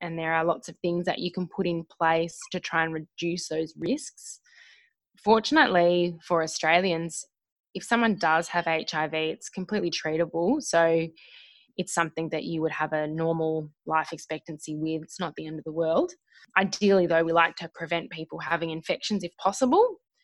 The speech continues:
So if you ever think you might have been exposed to H I V, try and get some medical advice within that seventy-two hours so that you can get some treatment. And if you think you might be at ongoing risk,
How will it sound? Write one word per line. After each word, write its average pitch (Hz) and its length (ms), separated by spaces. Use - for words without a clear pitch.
So - 160
if 180 200
you 175 240
ever 175 220
think 170 300
you 165 80
might 160 380
have 165 200
been 160 240
exposed 160 560
to 175 100
H 160 220
I 160 160
V, 180 400
try 196 220
and 175 120
get 170 220
some 170 240
medical 165 320
advice 165 540
within 175 300
that 160 140
seventy-two 185 640
hours 277 460
so 175 100
that 170 120
you - 180
can 175 100
get 170 220
some 196 160
treatment. 240 480
And 196 140
if 202 120
you 214 60
think 208 280
you 180 60
might 160 300
be 165 140
at 160 160
ongoing 165 520
risk, 175 360